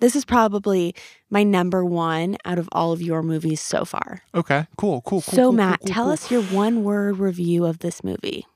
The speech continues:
Speaker 2: Um, I w-, I, I, I s-, my one-word review was enlightening.
Speaker 1: Ooh.
Speaker 2: 'Cause I was just thinking about it and,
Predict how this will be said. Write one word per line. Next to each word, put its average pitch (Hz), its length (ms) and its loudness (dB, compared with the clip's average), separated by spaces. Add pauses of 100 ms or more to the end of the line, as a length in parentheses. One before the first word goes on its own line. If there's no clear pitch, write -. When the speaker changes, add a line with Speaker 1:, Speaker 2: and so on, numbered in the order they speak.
(180)
Speaker 2:
Um, 135 560 0
I 139 100 -2
w-, 139 180 2
I, 156 400 -2
I, 170 40 -2 (280)
I 143 140 0
s-, - 180 -8
my 156 260 0
one-word 185 420 0
review 147 320 0
was 139 220 0
enlightening. 123 1000 -6 (340)
Speaker 1:
Ooh. 247 460 0
Speaker 2:
'Cause 185 100 2
I 180 80 4
was 185 140 2
just 180 160 -2
thinking 123 320 -6
about 120 340 -2
it 123 180 -4
and, 120 220 -10